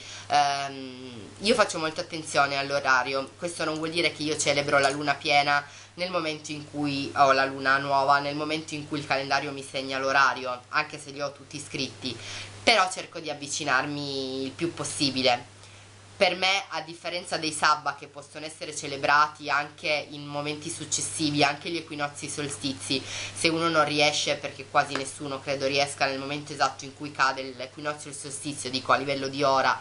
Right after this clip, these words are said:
eh, ma magari lo fa qualche giorno dopo addirittura, non, eh, perché non riesce nella giornata, credo che vada bene lo stesso, perché è un tipo di energia che attraversa e permane,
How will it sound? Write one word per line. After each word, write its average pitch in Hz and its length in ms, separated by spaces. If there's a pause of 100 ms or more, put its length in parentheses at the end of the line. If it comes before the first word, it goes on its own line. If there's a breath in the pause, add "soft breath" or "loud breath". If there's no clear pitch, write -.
(420 loud breath)
eh, 135 400
ma 160 320
magari 151 380
lo 147 100
fa 147 300
qualche 147 320
giorno 147 340
dopo 160 320
addirittura, 143 680
non, 139 360
eh, 131 520
perché 147 240
non 147 140
riesce 147 340
nella 139 220
giornata, 139 600 (340 loud breath)
credo 196 300
che 180 80
vada 143 240
bene 139 240
lo 135 80
stesso, 131 400
perché 180 240
è - 20
un 170 100
tipo 196 260
di 170 120
energia 151 640
che 147 140
attraversa 151 800
e 151 140
permane, 131 640